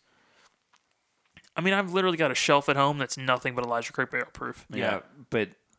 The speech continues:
Speaker 2: th-, this I would take over.
Speaker 3: The one nine.
Speaker 1: I think I'd take it over everything they put out this year.
Speaker 2: I,
Speaker 3: Yeah.
Speaker 2: I would totally agree.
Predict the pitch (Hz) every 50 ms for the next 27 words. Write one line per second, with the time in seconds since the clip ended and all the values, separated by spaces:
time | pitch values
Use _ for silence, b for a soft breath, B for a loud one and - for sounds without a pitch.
0 | _ _ _ _ _ _ _ _ _ _ _ _ _ _ - - 143 _ _ _
1 | _ 139 123 - _ _ 123 117 - 139 127 120 - - - - - - _ 151
2 | 98 107 123 123 113 107 101 - _ - - 110 107 101 - 85 90 98 101 -
3 | 92 87 87 90 - - - _ _ _ _ _ _ _ _ _ _ 107 101 95
4 | 95 90 82 85 92 98 92 82 165 - - - _ _ _ - - _ _ _
5 | _ _ _ _ _ _ _ _ _ _ _ _ _ _ _ _ _ _ _ _
6 | _ _ _ _ _ _ b b b b b b b b - 233 311 294 214 143
7 | - 156 143 143 143 135 127 135 - 135 139 139 127 143 135 127 127 - - 127
8 | 131 139 139 - 135 - - - - - - - 113 113 113 117 113 110 107 104
9 | 90 - _ - 104 98 95 95 - - - 107 98 92 90 90 85 80 95 90
10 | 87 85